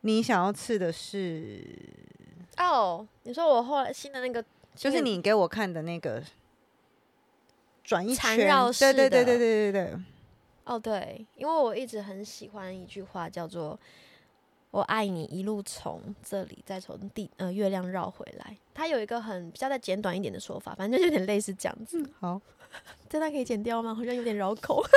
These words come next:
Speaker 1: <laughs> 不行。我不会剪的，你放心。
Speaker 2: 我，我其实这样觉得，你总会遇到一个人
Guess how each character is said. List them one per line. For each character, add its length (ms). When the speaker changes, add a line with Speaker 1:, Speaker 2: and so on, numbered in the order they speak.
Speaker 1:
<laughs> 320
不 100
行。 380
我 120
不 80
会 140
剪 180
的， 80
你 60
放 200
心。 140
Speaker 2:
我， 140
我 240
其 180
实 120
这 80
样 180
觉 280
得， 220
你 520
总 260
会 200
遇 120
到 200
一 60
个 140
人 420